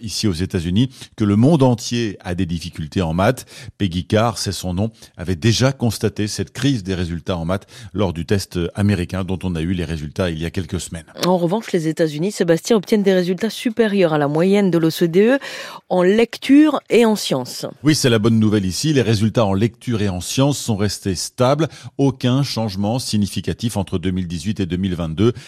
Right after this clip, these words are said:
Speaker 1: ce qui donne des raisons d'espérer d'après, euh, Peggy Carr. Elle souligne d'ailleurs que le classement des États-Unis s'est amélioré,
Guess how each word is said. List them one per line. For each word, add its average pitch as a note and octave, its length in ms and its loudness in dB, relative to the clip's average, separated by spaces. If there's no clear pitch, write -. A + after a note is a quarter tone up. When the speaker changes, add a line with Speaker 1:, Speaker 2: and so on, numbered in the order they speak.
Speaker 1:
ce - 80 -18
qui A2+ 140 0
donne A2 320 2
des F#2+ 120 0
raisons F#2+ 380 0
d'espérer G2+ 720 -2
d'après, G2+ 420 -4
euh, F2+ 140 -2
Peggy F2 360 -4
Carr. C#3 340 2
Elle A2+ 120 -2
souligne A#2+ 460 2
d'ailleurs G#2 300 0
que - 80 -6
le F#2+ 120 -2
classement C#3 480 -4
des G2+ 180 -2
États-Unis F#2+ 400 -2
s'est - 240 -6
amélioré, C3+ 560 4